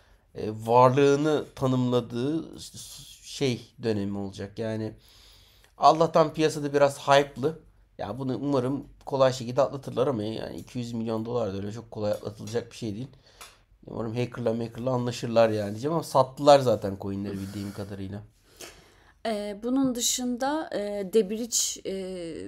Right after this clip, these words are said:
Speaker 2: biliyorsunuz Debridge'den bir süredir bahsediyoruz. Orada da puan sisteminin nasıl bir şeye dönüşeceğinden bahsedildi ve airdrop yapacaklarını açıkladılar.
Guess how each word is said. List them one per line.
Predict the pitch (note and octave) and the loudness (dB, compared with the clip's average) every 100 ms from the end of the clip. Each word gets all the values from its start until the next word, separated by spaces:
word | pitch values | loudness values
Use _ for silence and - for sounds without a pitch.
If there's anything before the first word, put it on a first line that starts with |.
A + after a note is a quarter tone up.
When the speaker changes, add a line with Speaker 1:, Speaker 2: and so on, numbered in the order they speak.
| - | -12
Speaker 2:
biliyorsunuz | F#3+ G3 F#3+ G#3+ G#3 A#3+ A#3 | -4 -2 0 -2 -4 -8 -6
Debridge'den | G3 G3 F#3+ - F#3+ F#3+ | -6 -6 -8 -6 -6 -6
bir | |
süredir | F#3+ - F#3 F3 A#3 - | -8 -8 -8 -8 -10 -6
bahsediyoruz. | G3+ G#3 - E3+ D#3 F#3+ A3+ | -6 -4 -6 -6 -4 -4 -2
Orada | F3+ D#3+ D#3+ | -4 -4 -8
da | G3+ | -10
puan | F#3 F3 | -6 -4
sisteminin | F#3 - - - F#3 F#3+ F#3+ G3 | -2 -4 -8 -8 -8 -8 -8 -10
nasıl | G3 G#3+ | -12 -12
bir | |
şeye | - G3 D3+ | -10 -8 -6
dönüşeceğinden | D3+ D#3 - D#3 D3+ D3 D3 | -6 -6 -8 -10 -8 -10 -12
bahsedildi | D3+ - E3+ A3 E4 | -12 -12 -12 -12 -12
ve | E4 | -10
airdrop | D#4 D4 C4 B3+ | -8 -6 -6 -6
yapacaklarını | A3+ A3 A#3 A#3 A#3 A#3+ B3 | -8 -8 -8 -8 -8 -8 -8
açıkladılar. | G3 - E3 D#3+ - - D#3 D#3+ D#4 | -10 -12 -12 -12 -14 -12 -10 -8 -8